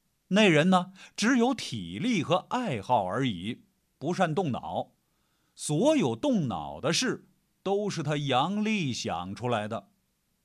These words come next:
包括把攀岩馆设在动物园的主意。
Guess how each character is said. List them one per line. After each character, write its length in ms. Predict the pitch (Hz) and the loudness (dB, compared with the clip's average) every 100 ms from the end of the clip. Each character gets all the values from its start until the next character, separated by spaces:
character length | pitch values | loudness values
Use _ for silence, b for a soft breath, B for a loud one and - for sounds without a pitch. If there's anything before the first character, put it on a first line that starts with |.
| _ _ | _ _
包 320 | - 214 226 | -4 0 0
括 400 | 190 226 135 - _ _ _ | 2 2 2 0 _ _ _
把 220 | 104 104 | 0 0
攀 280 | - 180 185 | 4 4 4
岩 240 | 160 180 | 0 -2
馆 300 | 139 85 90 | -4 -4 -8
设 260 | 98 185 143 | -6 -2 -2
在 140 | 123 | -2
动 340 | - 185 156 120 | -2 -2 0 0
物 140 | 113 | 0
园 260 | 110 117 147 | 0 0 0
的 120 | 127 | -4
主 260 | 107 98 | -4 -4
意。 220 | 113 107 | -2 -4